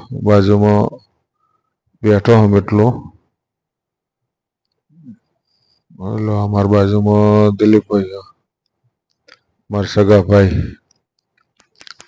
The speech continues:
મારા નાના ભાઈ થાય. અને આત્મારામ કાકા, ઓલા રસોઈ એમને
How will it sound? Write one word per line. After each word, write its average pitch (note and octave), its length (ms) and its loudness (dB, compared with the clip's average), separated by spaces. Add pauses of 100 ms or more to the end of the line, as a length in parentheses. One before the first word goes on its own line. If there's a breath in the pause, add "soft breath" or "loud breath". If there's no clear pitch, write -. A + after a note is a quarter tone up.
(120)
મારા G#2 300 2
નાના G2+ 340 2
ભાઈ G2+ 240 -4
થાય. - 220 -8 (1600)
અને G2+ 200 -4 (340)
આત્મારામ G2+ 520 2
કાકા, G2 340 -4 (1500 loud breath)
ઓલા G2 760 0
રસોઈ G2+ 380 2
એમને G2+ 160 0